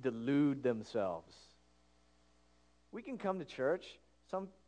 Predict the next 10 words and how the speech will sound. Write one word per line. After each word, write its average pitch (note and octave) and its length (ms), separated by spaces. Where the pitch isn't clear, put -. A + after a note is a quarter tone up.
some F#3+ 160
of F#3+ 100
us F#3 200
come F3 360
Wednesday E3+ 400
night, E3 240
Discovery, E3 640
Friday E3 260
night, E3+ 380
Sunday, E3+ 640